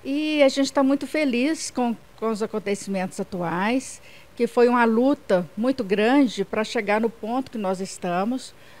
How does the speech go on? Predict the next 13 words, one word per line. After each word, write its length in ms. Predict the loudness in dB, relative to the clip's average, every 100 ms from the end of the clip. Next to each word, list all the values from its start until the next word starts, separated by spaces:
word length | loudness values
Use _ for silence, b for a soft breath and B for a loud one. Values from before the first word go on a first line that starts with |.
| -8
com 80 | 0
a 60 | 0
oficialização 880 | 0 -2 0 2 0 0 -2 -6 -4
da 80 |
associação, 840 | -6 -6 -4 -4 -4 -4 -4 -4 -6 b b b b b
né? 160 | -4 0
Depois 380 | 0 2 2 2
de 80 |
tantos 500 | 0 0 2 0 0
anos 400 | 4 4 4 2
militando 720 | 0 -2 -2 0 0 2 0
nessa 320 | -2 -2 -2 -2
área, 560 | 0 2 2 2 2